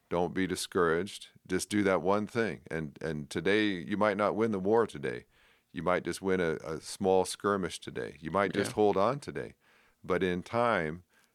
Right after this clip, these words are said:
Speaker 1: if you'll just keep on doing th-, that one thing that you still can do, it could lead to a huge breakthrough and even a, a, a glorious victory down the road.
Speaker 2: Well, that's great. And, you know, w-,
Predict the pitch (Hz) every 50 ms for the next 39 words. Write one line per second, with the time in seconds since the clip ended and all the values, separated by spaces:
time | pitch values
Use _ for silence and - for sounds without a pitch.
0 | _ _ - 78 - - 95 92 90 95 - - - 95 - - 90 87 87 80
1 | 92 92 92 90 87 80 76 - - - - 73 80 - - 76 82 80 - -
2 | - - - 85 82 85 90 98 98 87 - - 101 107 101 87 73 - - 87
3 | 90 87 - - 95 90 85 - - 82 80 82 78 82 95 101 90 76 73 76
4 | 78 _ _ - _ _ _ _ _ - 85 - - - 92 78 82 90 87 82
5 | 80 - 87 80 73 87 92 90 80 - - - - - - 78 - 85 90 92
6 | - - - 101 95 95 92 85 82 87 90 80 85 80 80 76 73 69 - -
7 | 87 80 - - - 85 82 87 85 87 90 82 76 - - 78 98 107 104 -
8 | - 76 65 67 67 64 69 71 71 71 69 67 69 73 71 65 58 - _ _
9 | _ _ _ _ _ _ - - _ _ - 135 131 131 131 - - - 117 107
10 | 110 120 120 113 67 82 120 117 113 - _ _ _ - 139 139 139 139 131 123
11 | 120 117 120 - - - - - - - - - - - - 214 -